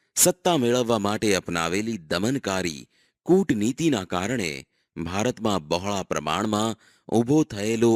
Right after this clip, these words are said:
અસંતોષ એ ઈસવીસન અઢારસો સત્તાવનના સંગ્રામનું મુખ્ય કારણ હતું. સૈદ્ધાંતિક સમજ. ઈસવીસન અઢારસો સત્તાવનના સ્વાતંત્ર્ય સંગ્રામના ઉદ્ભવના ઘણા કારણો હતા,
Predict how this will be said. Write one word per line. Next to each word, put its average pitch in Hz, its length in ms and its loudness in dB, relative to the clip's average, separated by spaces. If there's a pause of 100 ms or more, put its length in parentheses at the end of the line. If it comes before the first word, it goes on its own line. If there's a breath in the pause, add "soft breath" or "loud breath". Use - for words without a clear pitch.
(120)
અસંતોષ 87 920 0 (320)
એ 120 120 4 (120)
ઈસવીસન 135 500 0
અઢારસો 92 560 -4
સત્તાવનના 101 880 -2 (340 soft breath)
સંગ્રામનું 135 880 2
મુખ્ય 101 340 0
કારણ 85 380 -2
હતું. 73 480 -10 (1800)
સૈદ્ધાંતિક 147 720 0
સમજ. 90 420 0 (880)
ઈસવીસન 185 500 4 (100)
અઢારસો 107 460 0
સત્તાવનના 92 720 -2
સ્વાતંત્ર્ય 98 600 0
સંગ્રામના 90 680 -2
ઉદ્ભવના 85 560 -4
ઘણા 76 340 -6
કારણો 90 520 -4
હતા, 78 480 -4